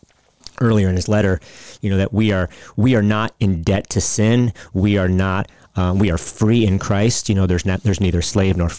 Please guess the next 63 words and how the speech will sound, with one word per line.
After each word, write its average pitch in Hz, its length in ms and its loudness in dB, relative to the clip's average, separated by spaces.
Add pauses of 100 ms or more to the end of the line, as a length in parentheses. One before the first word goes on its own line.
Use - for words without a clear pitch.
you 98 60 0
know, 87 100 0
Greek 98 280 0
nor, 87 300 -2
nor, 95 160 0 (200)
nor 87 280 0
male 92 260 0
nor 87 120 0
female, 110 360 0
but 95 140 0
we're 90 160 -2
all, 90 340 -2 (280)
you 90 100 0
know, 87 180 0
f-, - 280 -14
in 117 180 0
Christ - 340 -2
for, 92 140 -4 (220)
we're 87 100 -2
free. 117 400 0 (240)
However, 107 480 0
we 95 160 0
are 90 100 0
in 82 140 -4
debt 104 400 -4
to 87 100 -6
love 98 360 0
one 87 140 2
another. 87 440 -8 (540)
And 98 100 2
I 95 80 0
think, - 460 -4
just - 180 -4
like 95 160 -2
you 95 60 -2
said, - 180 -2
Pastor 98 220 -2
Tim, 92 240 -2 (480)
this 226 160 -2
is 92 100 -4
a, 90 140 0 (260)
this 104 180 -2
is 90 160 -2
the - 160 -8
way 101 200 0
the 90 100 -4
church, 120 560 -2
the 98 80 -4
local 104 320 0
church, - 420 -2
can 98 220 0
be 95 140 0
a 98 60 0
part 101 240 -2
of 87 100 -2
a 85 40 0
larger 95 460 0
story 85 540 -2
and 90 120 -2
say, 85 220 -4
"Listen, 92 340 -2
we 107 140 0
can 92 320 -2